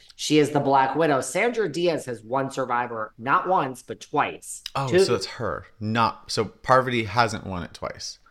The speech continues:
Speaker 1: No, no, but Poverty's won. She's won
Speaker 2: Oh, she's won
Speaker 1: Survivor.
Speaker 2: once.
Speaker 1: And she's, so you're leaving in these great, brilliant players.
Speaker 2: Mm-hmm.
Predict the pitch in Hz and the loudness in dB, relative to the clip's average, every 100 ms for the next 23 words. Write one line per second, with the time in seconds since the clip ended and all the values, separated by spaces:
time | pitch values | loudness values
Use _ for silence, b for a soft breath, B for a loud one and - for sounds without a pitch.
0 | _ - 139 156 139 135 165 143 135 135 | _ 0 2 2 2 4 4 6 2 4
1 | 156 156 147 117 123 165 107 104 127 _ | 4 4 2 0 2 2 2 -4 -14 _
2 | - 135 113 127 135 117 - 107 120 147 | -16 -12 -6 -2 0 0 -4 -4 0 2
3 | 165 95 98 113 120 - - 143 143 143 | 2 -2 -6 -8 -8 -6 -2 0 0 0
4 | - B B - - 185 175 165 156 156 | -6 B B -12 0 4 8 8 6 2
5 | - 143 175 160 175 214 233 247 220 226 | -4 -2 0 0 -2 -4 -6 -6 -6 -8
6 | 214 226 262 202 156 117 - 131 135 147 | -2 -2 0 0 -2 -4 -12 -10 -4 0
7 | 180 190 196 175 - 113 101 117 120 156 | 0 0 -8 -14 -16 -20 -16 -10 0 0
8 | 156 156 151 147 - _ _ - 127 160 | 2 0 -2 -6 -12 _ _ -8 0 2
9 | 311 165 92 92 - - - 107 90 | 2 -2 -6 -10 -14 -12 -10 -8 -10